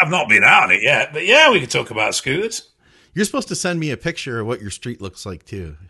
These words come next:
Speaker 2: Dave told me his street is too small for his car 'cause it's a very old street in the country. I can't even fathom that. I feel like I could picture it in a movie.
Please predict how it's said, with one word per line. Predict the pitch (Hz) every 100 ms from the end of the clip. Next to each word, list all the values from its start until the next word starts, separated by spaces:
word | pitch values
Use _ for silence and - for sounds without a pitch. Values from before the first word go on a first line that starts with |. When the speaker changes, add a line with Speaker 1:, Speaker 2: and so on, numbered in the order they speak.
| _
Speaker 2:
Dave | - 151 180
told | 185 160
me | 151
his | 147
street | - 151 151 147
is | 117 107 -
too | - 143 135 120 - _ _ _ -
small | - - 147 151 127
for | - 104
his | 98 -
car | - 135 95 78 _
'cause | 110
it's | 113 120
a |
very | 101 127 127 120 -
old | 107 101
street | - - 139
in | 107
the | 87
country. | - 139 - 92 87 - - - _ -
I | -
can't | - 156 143
even | 123 113
fathom | 131 135 113 92 82
that. | 80 67 _
I | 101
feel | 101 - 127 113
like | 110 107
I |
could | 107 95
picture | - 110 - 110
it |
in | 92
a |
movie. | 92 101 117 139